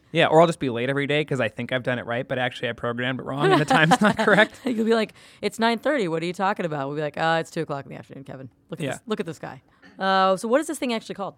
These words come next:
Speaker 1: Uh, so it's just called the Angular Clock. Um, yeah, and it just comes as a kit, sixty dollars,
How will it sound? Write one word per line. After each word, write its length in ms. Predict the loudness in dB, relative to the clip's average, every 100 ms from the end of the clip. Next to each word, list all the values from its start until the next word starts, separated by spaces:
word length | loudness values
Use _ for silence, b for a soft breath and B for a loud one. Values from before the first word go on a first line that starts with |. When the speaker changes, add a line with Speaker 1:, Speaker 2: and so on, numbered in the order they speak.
| _ _ _ -6
Speaker 1:
Uh, 180 | 2 2
so 160 | 4 0
it's 180 | 0 -2
just 140 | -6
called 300 | 0 0 0
the 160 | -4 -2
Angular 340 | -2 0 -4
Clock. 440 | -2 -2 -2 _ _ b b b b b 0
Um, 420 | 2 4 2 -6 -12 _ b b b b _ _ _ _ -4
yeah, 180 | -4 -2
and 80 | -10
it 20 |
just 120 | -8
comes 160 | -6 -4
as 40 |
a 40 | -4
kit, 300 | -2 -4 -4 _
sixty 300 | -12 -8 -2
dollars, 520 | 2 2 0 -6 -12